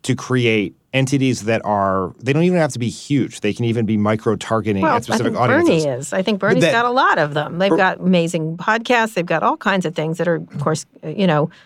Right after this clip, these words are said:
Speaker 2: people have problems with.
Speaker 1: Well, I think that Bernie Sanders, I think one of Bernie Sanders' best electability arguments is that he ha-, he, he, at least his people, I don't know, I don't have a full sense of what Bernie Sanders'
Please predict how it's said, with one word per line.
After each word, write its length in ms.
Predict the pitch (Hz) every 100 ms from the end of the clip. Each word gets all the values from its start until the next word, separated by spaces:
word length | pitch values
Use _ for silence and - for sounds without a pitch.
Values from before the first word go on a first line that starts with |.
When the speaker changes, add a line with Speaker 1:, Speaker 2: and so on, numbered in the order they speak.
| _ -
Speaker 2:
people 240 | 185 180
have 120 | 208
problems 440 | 214 285 359 135 180
with. 200 | 190 - _ -
Speaker 1:
Well, 160 | 175
I 140 | 151 170
think 180 | 196 156
that 300 | 147 120 -
Bernie 320 | 120 156 175
Sanders, 640 | 165 147 135 127 - - - _ _ _ _ _ -
I 80 |
think 140 | 170 147
one 100 | 156
of 40 |
Bernie 120 | 135 131
Sanders' 300 | 120 107 87
best 320 | 120 107 -
electability 640 | 104 107 95 101 98 90
arguments 640 | - 110 113 110 110 - - -
is 600 | 113 101 95 95 87 - _ _ _ -
that 120 | 113
he 260 | - 127 117
ha-, 440 | 120 113 107 101 -
he, 200 | 127 120 - _ _ _
he, 160 | 160 165
at 120 | 160
least 220 | 139 131
his 140 | 170
people, 340 | - 135 - 92
I 60 |
don't 120 | 123 123
know, 320 | 110 104 87
I 60 | 113
don't 60 |
have 100 | 110
a 60 | 101
full 180 | - 110
sense 200 | 110 98
of 80 | 98
what 140 | 85
Bernie 180 | 117 101
Sanders' 580 | 104 101 98 90 -